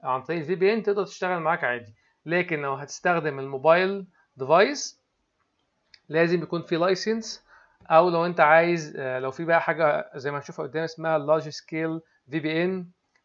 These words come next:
ان انت يكون عندك، آه، تعمل في بي إن، آه، بشكل كبير جدًا، وعندك اكتر من فرع واكتر من جيت واي واكتر من خط ربط، دي هتحتاج،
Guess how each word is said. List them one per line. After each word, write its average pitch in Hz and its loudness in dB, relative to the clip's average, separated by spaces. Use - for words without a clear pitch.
ان 139 -10
انت 165 -6
يكون 165 -4
عندك، 160 -2
آه، 120 -8
تعمل 160 -4
في 165 0
بي 160 -2
إن، 165 -4
آه، 120 -6
بشكل - -6
كبير 151 -4
جدًا، 160 0
وعندك 151 0
اكتر 160 -6
من 143 -10
فرع 156 0
واكتر 135 -4
من 147 -6
جيت 123 -14
واي 156 -2
واكتر 147 -4
من 131 -10
خط 156 -6
ربط، 175 -2
دي 156 -4
هتحتاج، 160 -4